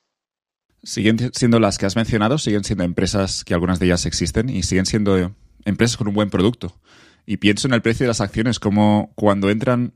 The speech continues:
muchos inversores pueden incluso joderte la vida haciendo subir el precio, ¿no? Ya sé que es una paradoja, no debería ser así, ¿no? Pero algunas empresas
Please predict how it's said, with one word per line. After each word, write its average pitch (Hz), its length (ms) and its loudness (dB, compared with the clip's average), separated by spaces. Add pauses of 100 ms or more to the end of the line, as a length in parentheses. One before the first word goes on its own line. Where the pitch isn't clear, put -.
muchos 117 460 2
inversores 110 680 0 (640)
pueden 101 1080 2
incluso 107 360 2
joderte 101 320 2
la 110 100 4
vida 123 220 2
haciendo 107 240 -4
subir 98 200 -2
el 90 100 0
precio, 101 280 -2
¿no? 101 160 -2
Ya 113 200 4
sé 139 100 0
que 120 60 -4
es 110 100 -6
una 110 120 -4
paradoja, 104 380 0
no 110 80 0
debería 101 200 0
ser 92 140 -4
así, 95 180 -4
¿no? 113 140 0
Pero 110 160 4
algunas 107 260 2
empresas 107 340 -2